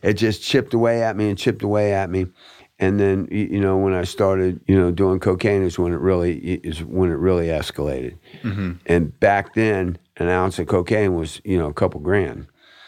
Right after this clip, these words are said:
Speaker 1: You know, it wasn't, wasn't cheap like it is
Speaker 2: Yeah.
Speaker 1: today. It was hard, you know? The fun left of getting high,
Speaker 2: Mm-hmm.
Speaker 1: you know? And that's when you s-, I started doing other things to get my money to, you know, I was still trying to work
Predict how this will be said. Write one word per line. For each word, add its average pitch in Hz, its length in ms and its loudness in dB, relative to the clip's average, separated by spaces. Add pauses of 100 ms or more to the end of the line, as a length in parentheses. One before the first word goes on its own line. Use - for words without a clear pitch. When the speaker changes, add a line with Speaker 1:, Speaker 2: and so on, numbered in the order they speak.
(420)
Speaker 1:
You 80 180 -4
know, 85 100 0
it 71 60 -4
wasn't, 85 460 -4
wasn't 87 320 0
cheap 101 280 0
like 80 220 -2
it 82 80 2
is 85 220 0
Speaker 2:
Yeah. - 40 -8 (100)
Speaker 1:
today. 85 300 -2 (520)
It 92 240 0
was 113 140 -2
hard, 117 360 0 (320)
you 82 140 -4
know? 98 200 -2 (680)
The 107 100 2
fun 131 480 0
left - 440 -2 (180)
of 92 180 -2
getting 80 260 -2
high, 80 400 -4 (100)
Speaker 2:
Mm-hmm. 95 320 -8 (240)
Speaker 1:
you 85 180 -6
know? 82 220 -4 (520)
And 95 160 2
that's 98 260 0
when 98 260 0
you 85 100 -6
s-, - 220 -8
I 92 100 0
started 90 380 0
doing 92 380 2
other 98 220 2
things 92 360 -2
to 95 100 -6
get 87 160 0
my 85 120 0
money 87 420 0 (500)
to, - 220 0
you 101 120 0
know, 92 100 4
I 92 40 2
was 95 120 0
still 107 420 2
trying 104 360 0
to 87 80 -2
work 101 540 0